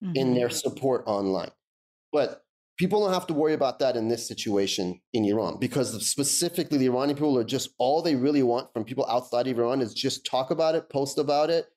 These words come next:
Speaker 1: share it. That already is causing a huge stir, not only in Iran, but it's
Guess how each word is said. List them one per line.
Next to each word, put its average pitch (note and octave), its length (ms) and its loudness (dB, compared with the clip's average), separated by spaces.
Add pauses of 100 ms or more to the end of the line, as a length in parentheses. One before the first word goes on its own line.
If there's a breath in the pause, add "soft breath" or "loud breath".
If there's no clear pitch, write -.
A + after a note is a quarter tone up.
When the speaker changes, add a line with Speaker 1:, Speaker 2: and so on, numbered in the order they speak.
(120)
Speaker 1:
share A2 400 -2
it. C#2 120 -12 (580)
That D#3 260 -2 (160)
already C3+ 760 0
is B2 140 -8
causing B2+ 800 -2
a A2+ 100 -6 (240)
huge D#3 460 4
stir, C3 340 2
not C3 240 0
only D3 260 2
in B2 240 0
Iran, C3+ 360 0
but A2+ 100 0
it's - 160 -10